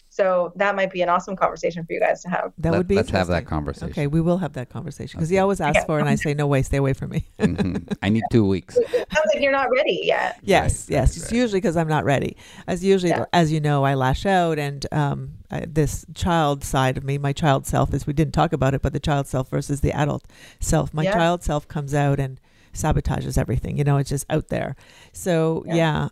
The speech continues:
Speaker 2: um,
Speaker 3: We can be
Speaker 2: that
Speaker 3: talk-, we can keep talking for two more hours, but we are at the end of the show,
Speaker 2: <laughs>
Speaker 3: and
Speaker 2: Right.
Speaker 3: it's time for some final advice.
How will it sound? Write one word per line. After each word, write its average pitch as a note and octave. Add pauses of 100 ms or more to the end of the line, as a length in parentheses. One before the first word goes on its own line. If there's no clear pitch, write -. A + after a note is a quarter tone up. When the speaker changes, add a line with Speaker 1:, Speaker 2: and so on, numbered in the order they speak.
Speaker 2:
um, D3 (120)
Speaker 3:
We B2
can D3+
be D3+
Speaker 2:
that -
Speaker 3:
talk-, B2
we C#3
can G#3
keep D#3
talking C3+
for B2
two C#3
more B2
hours, A#2+
but G#2
we G#2+ (160)
are D3
at A2+
the A2
end A2+
of A2
the G2+
show, A#2+
Speaker 2:
<laughs> -
Speaker 3:
and G#2+
Speaker 2:
Right. G#2
Speaker 3:
it's -
time B2
for F#2+
some F2
final G2
advice. E2